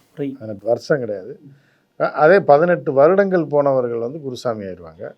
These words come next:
Speaker 2: அவர்கள் வந்து பட்டறையில வேலை பார்ப்பான், கோழிக்கறி கடை வச்சிருப்பாங்க, எது ஏதாவது ஒரு தொழில் பண்ணிட்டு இருப்பாங்க. ஆனா வந்து அவர்கள் ஒரு, ஓரளவுக்கு ஒரு பக்குவம் அடைந்த ஒரு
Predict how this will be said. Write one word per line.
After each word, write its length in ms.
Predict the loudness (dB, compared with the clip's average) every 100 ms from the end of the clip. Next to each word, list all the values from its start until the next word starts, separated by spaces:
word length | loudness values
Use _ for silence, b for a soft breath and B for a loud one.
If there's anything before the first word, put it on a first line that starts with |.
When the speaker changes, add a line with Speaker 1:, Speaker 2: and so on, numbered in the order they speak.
| _ _ _ _ -4
Speaker 2:
அவர்கள் 500 | 4 4 6 4 4
வந்து 120 | 4
பட்டறையில 420 | 4 4 6 6
வேலை 140 | 6 6
பார்ப்பான், 440 | 4 2 2 2
கோழிக்கறி 420 | 2 0 0 0
கடை 180 | 0 0
வச்சிருப்பாங்க, 500 | -2 -6 -2 -2 0
எது 280 | 0 6 6
ஏதாவது 240 | 8 8
ஒரு 100 | 6
தொழில் 260 | 2 0 0
பண்ணிட்டு 340 | -2 -4 -6
இருப்பாங்க. 340 | -6 -6 -6 -8
ஆனா 360 | -4 -2 -2
வந்து 240 | -2 0 2
அவர்கள் 300 | 2 0 -2
ஒரு, 260 | -2 -4
ஓரளவுக்கு 520 | -2 4 4 4 2
ஒரு 80 | -2
பக்குவம் 460 | 0 0 4 2 4
அடைந்த 280 | 0 2
ஒரு 100 | -2